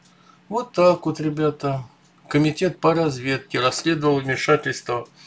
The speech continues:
Москвы в разные электоральные кампании. Дезинформация, бла-бла-бла и всё такое прочее. Ну, в общем, везде русские своё дерьмо развешивают.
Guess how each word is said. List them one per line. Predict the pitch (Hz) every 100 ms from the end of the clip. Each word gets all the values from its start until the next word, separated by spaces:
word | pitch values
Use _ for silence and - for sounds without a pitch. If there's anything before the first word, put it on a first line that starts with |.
| - _
Москвы | 127 131 - 165
в | 135
разные | 139 156 135 135
электоральные | 127 123 - 131 123 139 135 135
кампании. | - 139 135 - 107 107 110 107 - _ _ - - _ 117
Дезинформация, | 123 123 120 - 123 120 147 165 151 135
бла-бла-бла | 113 120 131 117 117 113 139 151 147
и |
всё | 113 - 120
такое | 127 120 123 123
прочее. | - 143 147 - 143
Ну, | 170
в | 190
общем, | 170 - 180
везде | 143 175 160 190
русские | 180 156 - - 120 113 _ _ _ - - - - - _
своё | - 156 165 156
дерьмо | 160 165 170 160
развешивают. | 156 139 156 147 - 131 127 - -